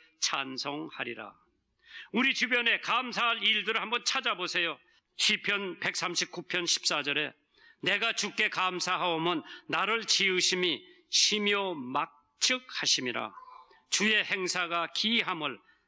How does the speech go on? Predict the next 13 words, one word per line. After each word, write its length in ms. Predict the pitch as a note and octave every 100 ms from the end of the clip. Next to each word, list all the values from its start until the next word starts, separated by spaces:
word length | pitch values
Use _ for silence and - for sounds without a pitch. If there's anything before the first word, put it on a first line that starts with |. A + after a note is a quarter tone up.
| -
내 280 | D3 F3 D#3+
영혼이 520 | D#3 D3+ D3+ D#3 E3+
잘 320 | - C3+ C#3+
알았다"고 500 | C3+ B2+ A#2 B2+ B2
했습니다. 320 | A2+ - _ - - -
감사한 580 | G3+ A#3 A3 A3 A3 G#3+
마음으로 480 | G3+ G3 G3 G3
받는 380 | - F#3+ G#3+ A#3
사람에게는 640 | A3 G3 F3 E3 E3 F3 D#3 - - -
풍부한 640 | - G#3+ F3 F3 F3+ F3 F3+ - _
수확이 580 | - - A3 G3 D#3+ F#3+
있다고 560 | F#3+ D#3+ - D3+ C3 B2
했죠. 500 | B2 - D3 E3